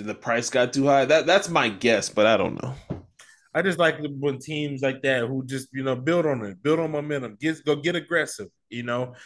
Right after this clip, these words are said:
Speaker 2: now that you already had the taste of the playoffs. But for the deals I do like, I'm not gonna cap it to Gabe Vincent, three for thirty-three. I'm gonna start off with that.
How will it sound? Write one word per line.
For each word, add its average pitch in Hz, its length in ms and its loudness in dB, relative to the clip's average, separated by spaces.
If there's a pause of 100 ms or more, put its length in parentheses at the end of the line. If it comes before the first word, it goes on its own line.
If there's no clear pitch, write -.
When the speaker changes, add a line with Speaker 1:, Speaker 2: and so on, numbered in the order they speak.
(200)
Speaker 2:
now 135 160 6
that 135 200 2
you 139 120 2
already 131 180 4
had 131 160 2
the 120 80 -10
taste 139 260 -4
of 127 60 -2
the 117 60 -8
playoffs. 110 540 -2
But 156 360 4 (340)
for 170 140 -2
the 143 120 -6
deals 170 300 -2
I 175 60 0
do 170 180 -6
like, 165 280 -4
I'm 160 160 -6
not 156 140 -6
gonna 147 160 -8
cap 160 280 -2
it 143 120 -6
to 151 60 -18
Gabe 143 360 -4
Vincent, 135 360 -2
three 139 180 0
for 135 120 -10
thirty-three. 135 560 0
I'm 131 60 0
gonna 127 100 -8
start 127 220 -6
off 123 180 -4
with 123 160 -14
that. 127 300 -4